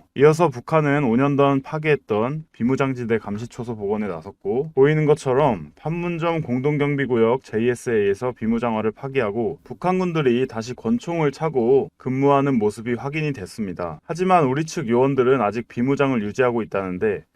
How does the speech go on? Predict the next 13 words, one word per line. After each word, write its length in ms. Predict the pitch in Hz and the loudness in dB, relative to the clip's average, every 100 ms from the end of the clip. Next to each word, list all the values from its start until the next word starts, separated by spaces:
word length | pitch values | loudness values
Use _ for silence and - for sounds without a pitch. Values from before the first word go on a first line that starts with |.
| _ - | _ -6
우리도 400 | 110 120 131 110 | -2 4 4 6
얼른 480 | 107 113 117 127 113 | 4 4 2 0 -2
무장을 420 | 101 113 117 117 | -2 0 0 0
해야 180 | 131 139 | 0 0
되는 260 | 135 123 120 | 0 0 -2
것은 280 | 120 127 120 | -4 -4 -6
아닐지 520 | 87 90 87 107 87 | -6 -8 -8 -8 -8
우리 180 | 82 101 | -8 -10
장병들에 580 | - 90 110 110 104 101 | -8 -4 -2 0 0 -2
대한 360 | 92 95 113 117 | -2 -4 -4 -6
걱정스러운 600 | - - 107 104 110 101 | -12 -8 -8 -6 -8 -8
마음이 300 | 82 90 92 | -8 -8 -12
드는데요. 560 | 87 87 85 98 95 | -12 -12 -10 -10 -10